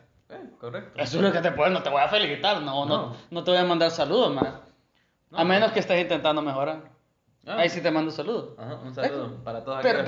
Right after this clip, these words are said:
Speaker 2: pero
Speaker 1: que
Speaker 2: al que fue a por tabaco, solo porque, y, y no sé,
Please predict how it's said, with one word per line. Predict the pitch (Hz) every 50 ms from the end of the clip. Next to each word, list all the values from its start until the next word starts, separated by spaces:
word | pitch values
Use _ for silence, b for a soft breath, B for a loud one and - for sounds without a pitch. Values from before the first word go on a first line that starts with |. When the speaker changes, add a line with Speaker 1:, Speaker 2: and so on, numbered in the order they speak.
| 240 220
Speaker 2:
pero | 202 180 -
Speaker 1:
que | 185
Speaker 2:
al | 180 175
que |
fue | 175 254 262
a | 262
por | 277 277 277
tabaco, | 262 247 262 294 294 - 254 269
solo | 277 254 262
porque, | - 233 214 - 170 147 131 - - - -
y, | 127 160 156 120 98 156 160
y | 156
no | 170 196 226
sé, | 254 254 220 196